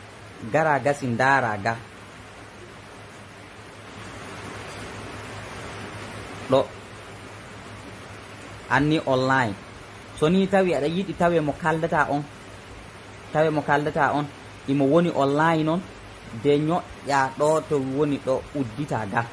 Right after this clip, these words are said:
So tawi du, a yiɗu noon mo nuldata screenshot on, yi'a jomum na winda warde fuu. Kandu faa joni.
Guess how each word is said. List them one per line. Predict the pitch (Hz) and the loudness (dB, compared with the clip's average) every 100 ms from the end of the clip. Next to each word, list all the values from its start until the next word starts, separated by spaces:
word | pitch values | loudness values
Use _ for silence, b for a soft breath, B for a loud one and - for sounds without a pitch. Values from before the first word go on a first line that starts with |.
| - - - - - - - - | -12 -16 -16 -16 -16 -16 -4 2
So | 143 | 4
tawi | 196 196 165 | 6 6 6
du, | 170 170 - - - - - - - | 2 -2 -8 -16 -16 -16 -16 -16 -2
a | 143 | 2
yiɗu | 165 202 180 | 4 2 2
noon | 170 160 165 - - 139 | 2 2 0 -6 -12 -4
mo | 151 160 | 2 6
nuldata | 185 214 202 202 180 | 6 6 6 4 2
screenshot | 160 - 185 185 170 151 | 0 -2 0 2 2 2
on, | - 135 | 2 2
yi'a | 160 147 113 - - - 110 | 4 4 2 -4 -14 -8 4
jomum | 165 180 160 | 6 6 6
na | 139 131 | 4 6
winda | 165 180 151 | 6 8 8
warde | 147 147 117 | 6 4 0
fuu. | 113 175 - - - - - - - - | -4 -4 -6 -14 -16 -18 -18 -18 -12 0
Kandu | 147 156 127 | 0 2 0
faa | 147 143 | 2 2
joni. | 127 127 143 | 2 0 0